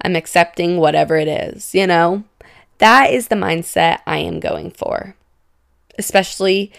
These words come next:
in twenty twenty-four, we are gonna go for the mindset of less expecting and more accepting.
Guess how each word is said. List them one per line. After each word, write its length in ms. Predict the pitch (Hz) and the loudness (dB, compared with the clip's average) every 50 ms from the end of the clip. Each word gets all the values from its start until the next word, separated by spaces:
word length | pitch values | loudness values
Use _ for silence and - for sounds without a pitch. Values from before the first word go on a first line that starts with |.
| - - - - _ _ _ _ | -20 -20 -20 -20 _ _ _ _
in 120 | - 190 185 | -8 -6 -6
twenty 380 | - - - - 151 151 180 | -8 -10 -8 -6 -4 -4 -4
twenty-four, 760 | 175 - - 160 160 180 175 - - - - - - - - - | -4 -4 -6 -4 -4 -6 -6 -6 -6 -6 -4 -4 -6 -6 -10 -10
we 300 | 190 165 165 180 190 190 | -8 -8 -6 -4 -2 -2
are 180 | - - 190 | 0 -2 0
gonna 220 | 180 180 180 180 175 | 0 0 0 -2 -2
go 340 | 175 160 147 147 147 151 156 | -2 0 0 0 0 -2 -4
for 300 | - _ - - 175 175 | -8 _ -4 -2 -2 0
the 160 | 196 202 196 | 0 -2 -2
mindset 580 | 196 185 170 156 147 156 - - 160 147 - | -2 -2 -4 -4 -4 -6 -4 -2 -2 0 0
of 260 | - - 147 143 147 - _ - - _ _ _ _ | 0 0 0 -2 -2 -6 _ -20 -20 _ _ _ _
less 380 | - 175 170 170 185 202 - - | -4 2 4 4 4 4 2 -2
expecting 960 | - 285 - - - - - 247 247 262 - - - 214 170 170 180 175 - - - - | -2 -2 -2 -6 -10 -2 2 2 2 2 0 -4 0 0 2 2 2 -2 -4 -8 -8 -4
and 240 | - 254 247 247 240 | -2 0 0 0 -2
more 400 | 220 214 202 190 190 190 190 196 - _ | -2 0 2 4 4 4 2 0 -2 _
accepting. 1200 | - - - - - - - - 202 165 - _ _ _ - - 57 52 - - - 190 190 196 | -14 -14 -12 -12 -12 -10 -4 -2 -2 -2 -2 _ _ _ -10 -10 -10 -8 -10 -12 -14 -16 -18 -20